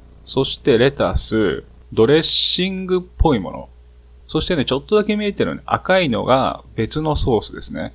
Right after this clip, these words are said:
これがね、多分肉用のソースなんだと思います。赤いからね、すごい辛いかなと思うかもしれませんけど、そうでもないですね。ちなみにね、ビーフはね、結構硬いです。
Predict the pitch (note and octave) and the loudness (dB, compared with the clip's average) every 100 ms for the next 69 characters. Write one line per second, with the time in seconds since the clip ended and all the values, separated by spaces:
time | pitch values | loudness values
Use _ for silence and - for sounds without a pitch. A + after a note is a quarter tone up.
0 | - - - - - - - G#3 B3+ C4+ | -18 -20 -20 -20 -20 -20 -6 0 2 2
1 | C4 A3 A#2 F#2+ - - F#3+ F3 B2+ G2+ | 4 4 4 0 -10 -2 0 2 -2 -2
2 | G#2 A2+ - E3+ E3+ E3 D#3+ D#3+ G3 C#3+ | -4 -4 -2 0 2 0 -4 -2 2 2
3 | - - D3 C3 A#2 C2+ C2 - C#2+ F#2 | 0 -2 0 0 0 -6 -10 -10 -10 -10
4 | D2+ - - - - - - - - - | -8 -4 -4 -4 -12 -20 -20 -20 -20 -20
5 | - - - - A2+ G#3 A3+ - D#2+ B1 | -20 -20 -8 -4 0 2 0 0 -2 -2
6 | - C3 F3 D#3 A#2 D3 C3 G2+ G#2+ G2 | -4 0 2 2 2 2 2 -2 -2 -4
7 | G#2+ A#2+ A2 - - G2 G2+ - A2 A#2 | -2 0 -2 -4 -8 -6 -6 -6 -2 -2
8 | A#2 A#2 C#3 B2 G2+ - G#2+ A#2+ D2+ - | 0 0 0 -2 -4 -6 -2 0 0 -4
9 | - - - - B3+ F#3 E3+ G2 G#2+ G2+ | -14 -20 -10 0 2 4 2 2 0 -2
10 | - - - - - - - - - - | -4 -6 -8 -14 -16 -20 -20 -20 -16 -8
11 | D#3+ F#3+ F#3+ F#3 C#3+ - - F3 E3 C3+ | -6 -4 -6 -2 -2 -2 -2 -2 -2 -6
12 | - - - D2+ - - - - F3+ - | -10 -10 -6 -6 -8 -20 -10 -4 -4 -2
13 | A#2 G2 - - A#2 A2 - - | 0 0 -4 -2 0 0 0 -2